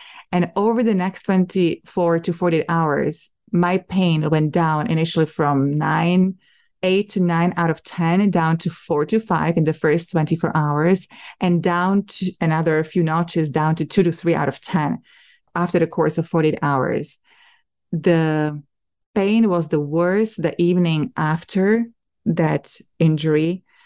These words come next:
And I had even trouble, like, brushing my teeth or doing the dishes. Any repetitive motion, kind of a stirring motion with my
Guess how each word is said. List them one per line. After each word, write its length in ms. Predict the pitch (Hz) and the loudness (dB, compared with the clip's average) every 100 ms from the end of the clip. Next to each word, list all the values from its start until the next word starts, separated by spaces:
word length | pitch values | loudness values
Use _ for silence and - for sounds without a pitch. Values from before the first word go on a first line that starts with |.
| _ _ _ _ - | _ _ _ _ -2
And 280 | 175 170 - | 0 0 -2
I 120 | 170 | 0
had 240 | 180 170 - _ _ | 0 0 -6 _ _
even 280 | 185 175 165 | 0 2 0
trouble, 340 | - 185 170 | 0 2 2
like, 200 | 160 147 | 0 0
brushing 380 | 180 196 - 190 | -2 -2 2 2
my 100 | 160 | 2
teeth 300 | - 180 170 | 0 0 2
or 80 | 156 | 2
doing 220 | 170 165 | 2 2
the 80 | 156 | 2
dishes. 460 | 175 185 143 139 - _ | 0 2 0 -2 -12 _
Any 240 | 190 202 | 0 2
repetitive 680 | 165 - 170 185 185 185 156 | 0 -2 0 2 0 -2 0
motion, 680 | 156 160 175 175 - 139 151 | 2 2 2 0 -2 0 0
kind 200 | - 165 | 2 0
of 280 | 156 147 147 - | 0 -2 -6 -2
a 140 | 160 | 0
stirring 640 | 165 - - 202 196 165 151 | 0 -2 0 2 2 0 0
motion 640 | 160 180 - 147 143 175 _ - _ | 0 0 0 0 0 -4 _ -20 _
with 180 | - 175 | 0 2
my 200 | 170 156 | 2 0